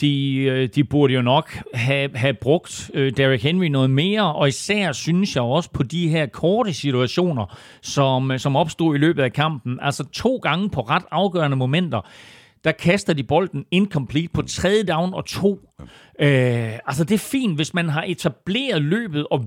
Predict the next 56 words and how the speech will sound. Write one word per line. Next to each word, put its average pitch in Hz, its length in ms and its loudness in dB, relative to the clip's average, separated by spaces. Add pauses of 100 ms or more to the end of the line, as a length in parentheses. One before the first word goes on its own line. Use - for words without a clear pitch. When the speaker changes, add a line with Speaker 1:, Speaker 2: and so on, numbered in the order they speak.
Speaker 1:
viser, 226 320 -4
at 143 160 -6
man 139 140 -2
kan 220 340 0
og 131 260 0
vil 214 200 2
løbe 175 300 0
bolden. 165 420 0 (360)
Men 165 500 2 (100)
når 170 220 -2
Titans 202 460 -4
pludselig 202 300 -2
er 147 40 -2
gået 127 240 0
væk 220 160 -2
fra - 120 -8
deres 147 160 -4
normale 156 300 0
gameplan, 143 760 0 (120)
øh, 139 300 -2
så - 240 -6
er 202 60 0
det 180 80 0
jo - 20 0
ikke 208 120 -2
en - 60 -6
overraskelse, 139 760 -2 (140)
når 160 140 4
de 131 80 -2
kommer 127 240 0
ud 151 300 2
og 151 120 -2
kaster. 139 380 0 (280)
Og - 100 -2
det 156 60 6
er 156 40 6
jo - 20 4
lige 214 160 4
ved, 202 280 2
at 143 140 -6
det 143 160 0
havde 131 140 0
været 135 120 -4
en 127 60 -6
større 220 300 -4
overraskelse, 131 520 -4
hvis 117 160 -4
de - 100 -4
har 120 60 2
løbet 156 380 4
bolden 123 320 0
her. 110 240 0 (300)
Og 139 140 2
vi 156 100 6
ved 247 220 2
jo, - 100 -6